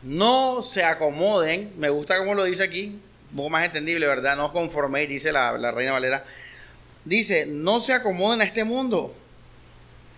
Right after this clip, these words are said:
Oye, tremendo, no te acomodes a este mundo. No te rindas, hermano.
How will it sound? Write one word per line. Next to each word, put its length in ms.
Oye, 220
tremendo, 680
no 160
te 80
acomodes 460
a 80
este 180
mundo. 400
No 180
te 140
rindas, 500
hermano. 440